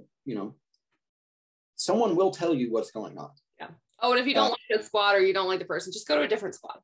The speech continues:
Speaker 1: Yeah, just move.
Speaker 2: <laughs> Just talk to someone else. They don't all represent us. <laughs>
Speaker 1: Yes. Um,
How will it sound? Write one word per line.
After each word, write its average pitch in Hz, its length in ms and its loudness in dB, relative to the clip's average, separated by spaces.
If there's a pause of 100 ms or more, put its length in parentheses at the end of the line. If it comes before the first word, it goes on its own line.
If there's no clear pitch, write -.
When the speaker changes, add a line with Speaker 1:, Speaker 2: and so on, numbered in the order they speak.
(220)
Speaker 1:
Yeah, 175 140 0
just 123 220 -8
move. 151 140 -2 (440)
Speaker 2:
<laughs> 427 440 -2
Just 453 180 4
talk 381 200 4
to 370 120 4
someone 285 260 2
else. 226 260 0 (480)
They 415 80 4
don't 370 200 2
all 269 240 6
represent 202 520 0
us. - 500 -4
<laughs> - 40 -20 (280)
Speaker 1:
Yes. - 340 -2 (680)
Um, 101 480 0